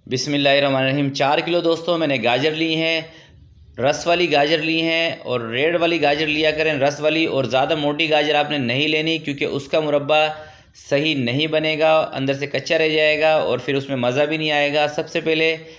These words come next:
गाजरों को वॉश किया था, अब इसको छील लेते हैं, छिलका उसका उतारेंगे इस तरह से। तो माशाल्लाह से सारी गाजरों का छिलका उतार लिया है। अब जो थोड़ी सी मोटी हैं उनको मैं बीच में से कट करूँगा और जो थोड़ी सी पतली हैं मीडियम साइज़ की, उनको ऐसे ही रखेंगे।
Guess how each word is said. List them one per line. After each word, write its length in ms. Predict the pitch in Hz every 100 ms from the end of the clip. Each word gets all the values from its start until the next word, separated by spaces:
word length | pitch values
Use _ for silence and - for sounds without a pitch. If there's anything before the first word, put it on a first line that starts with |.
| -
गाजरों 360 | 104 120 135 156
को 80 | 156
वॉश 280 | 120 139 -
किया 240 | 156 160
था, 220 | 156 160 156
अब 100 | 139
इसको 160 | -
छील 260 | 135 - 139
लेते 260 | 151 156 160
हैं, 140 | 156
छिलका 320 | 151 135 143
उसका 240 | 151 147 143
उतारेंगे 460 | 135 127 143 156
इस 140 | 147 147
तरह 180 | 147 147
से। 240 | 160 156 156 - - - - - _ _ _ _ _ _ _ _ _ _ _ _ _ -
तो 180 | 120 117
माशाल्लाह 420 | 127 131 160 160
से 100 | 165
सारी 280 | - 143 170
गाजरों 300 | 156 160 165
का 60 | 160
छिलका 280 | 156 147 156
उतार 300 | 151 135 147
लिया 240 | 160 165
है। 140 | 160 160
अब 180 | 151
जो 100 | 143 147
थोड़ी 220 | - 160
सी 120 | 170 180
मोटी 340 | 143 143 165
हैं 160 | 170 170
उनको 220 | 156 147
मैं 180 | 147 123
बीच 240 | 131 143
में 80 | 160
से 120 | 160
कट 180 | 160 156
करूँगा 480 | 151 156 160 160 165
और 180 | 147 127
जो 140 | 131 135
थोड़ी 200 | 143 143
सी 100 | 151
पतली 360 | 135 131 156
हैं 60 | 160
मीडियम 300 | 143 135 156
साइज़ 340 | 151 151 147 147
की, 220 | 160 165
उनको 300 | 117 143 143
ऐसे 240 | 120 131 160
ही 60 |
रखेंगे। 460 | 156 156 160 156